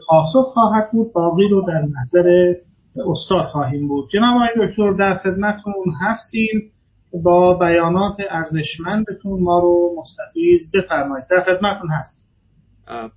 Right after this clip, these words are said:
Speaker 2: سلام عرض می‌کنم. خیلی خوشحالم که در خدمت شما و سایر دوستان عزیز هستم. ممنونم از زحمتی که کشیدید در تدارک این برنامه و خوشحالم که من هم وقت این رو دارم که، اه، موضوعات و تأملاتی که به ذهنم میرسه رو با دوستان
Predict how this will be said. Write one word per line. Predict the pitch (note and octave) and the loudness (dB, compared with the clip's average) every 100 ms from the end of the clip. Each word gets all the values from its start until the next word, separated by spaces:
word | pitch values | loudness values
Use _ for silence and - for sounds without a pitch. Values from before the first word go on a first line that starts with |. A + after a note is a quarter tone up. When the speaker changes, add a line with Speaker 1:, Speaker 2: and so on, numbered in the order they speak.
| - | -6
Speaker 2:
سلام | D#3+ E3+ F#3 | -2 0 0
عرض | F3+ | 0
می‌کنم. | F3 F#3 F3+ F3 | -4 -4 -4 -4
خیلی | E3+ E3+ | -4 -6
خوشحالم | E3+ D3+ - D#3+ E3+ D#3+ | -2 -4 -2 -4 -4 -4
که | D3+ | -4
در | C3+ | -6
خدمت | C3 B2+ C#3 C#3 | -6 -8 -10 -12
شما | B2+ B2+ C3 C3+ | -10 -6 -4 -4
و | B2 A#2 - - | -4 -6 -12 -8
سایر | A#2 A#2 C3 | -2 -2 -2
دوستان | B2 - B2+ | -6 -4 -4
عزیز | C3+ G#2+ G#2 E3 E3 | -2 -4 -4 -4 -4
هستم. | C#3+ - C#3+ C3+ - _ _ _ - A2+ | -6 -6 -8 -8 -12 _ _ _ -16 -8
ممنونم | A#2 A2+ A#2 D3 C3 | -4 -2 -2 -2 -2
از | B2 A2+ | -2 -4
زحمتی | A2+ A2 B2 B2 A#2+ | -6 -6 -6 -10 -12
که | A#2 | -10
کشیدید | A2+ A2 B2+ B2+ A#2+ | -8 -8 -8 -10 -6
در | A2 G#2+ | -6 -6
تدارک | - G#2+ G#2+ A#2 | -6 -4 -4 -4
این | A#2+ A2+ | -4 -4
برنامه | A2 G#2 G2+ G2+ B2+ | -4 -4 -6 -4 -4
و | B2+ | -6
خوشحالم | - A2 - B2 B2 A#2+ | -8 -10 -4 -2 -2 -4
که | A#2 | -6
من | A#2 A#2+ | -6 -6
هم | A2+ | -6
وقت | A2+ A2 - | -6 -8 -8
این | A#2 | -8
رو | A#2 | -6
دارم | A2+ A#2 A#2+ A2+ | -4 -4 -6 -4
که، | A2+ A2+ - _ _ _ _ - | -4 -4 -10 _ _ _ _ -4
اه، | |
موضوعات | A2+ A2+ A2+ G#2+ A2 B2 B2+ A#2 | -4 0 0 0 2 0 -2 -8
و | |
تأملاتی | - A2+ A2 A2 B2+ B2+ | -8 -6 -4 -2 -4 -6
که | - | -8
به | A2+ | -6
ذهنم | A2 G#2+ A2 | -6 -6 -4
میرسه | G#2+ G#2+ G#2+ B2 | -2 -4 -2 -2
رو | B2+ | -2
با | A2 | -2
دوستان | G#2+ - A#2 A#2+ | -6 -6 -6 -6